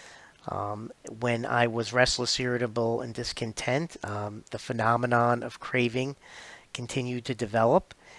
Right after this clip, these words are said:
and, uh, I'd go through a drinking binge or a spree, as, uh, the doctor calls it, um, do something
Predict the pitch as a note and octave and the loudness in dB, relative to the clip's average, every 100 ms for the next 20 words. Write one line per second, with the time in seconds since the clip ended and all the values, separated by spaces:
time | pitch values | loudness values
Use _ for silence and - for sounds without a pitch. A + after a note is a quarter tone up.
0 | - _ A#2+ A#2+ A#2 A2 A2+ A2+ A2 A2+ | -20 _ -2 0 0 0 2 4 4 2
1 | A#2+ A#2 - A#2 A2+ A2 G2+ - A#2 A2+ | 0 0 -2 -4 -4 -4 -6 -4 -4 -4
2 | A#2+ A2+ A#2 A#2+ D#3 D#3 G#2 G#2 G2+ - | -6 -2 -2 -2 -2 -2 -2 -4 -6 -8
3 | B2 A2 A2+ C3+ G#2+ G#2 - G#2+ G#2 G#2 | -2 0 2 0 -2 -6 -6 -4 -4 -4
4 | A2+ G#2 G2+ - A2+ - A2 G#2+ B2+ E3+ | -4 -2 -2 -4 -6 -2 -2 -2 -4 -4
5 | - - - - - - G#2+ G#2 G#2 G#2 | -8 -18 -18 -18 -14 -6 -2 -2 -4 -8
6 | - _ B2+ B2 - A#2+ - A#2+ A2 A2 | -18 _ -6 -2 2 0 0 -2 -2 -6